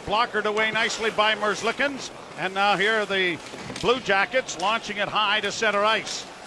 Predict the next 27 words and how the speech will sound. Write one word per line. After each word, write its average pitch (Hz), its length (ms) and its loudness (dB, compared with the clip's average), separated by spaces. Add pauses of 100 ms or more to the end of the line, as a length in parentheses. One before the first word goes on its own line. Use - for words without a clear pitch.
(220)
McCabe 196 600 2
for - 580 -4
Marner. 202 460 2 (400)
Marner 202 340 2
trying 208 280 2
to 196 80 -2
stretch - 420 0
things 214 300 -2
out, 226 220 4
and 185 180 0
he 180 80 0
has 196 200 -4
done 214 240 2
that 208 220 4 (220)
enough 202 400 0
to 196 100 0
allow 202 540 4 (800)
change 214 340 0
of 196 160 -2
players, 240 480 4
and 196 120 -4
now 202 220 4
he's 202 280 -2
going 202 280 2
to 190 60 -4
the 180 100 0
bench. 190 240 2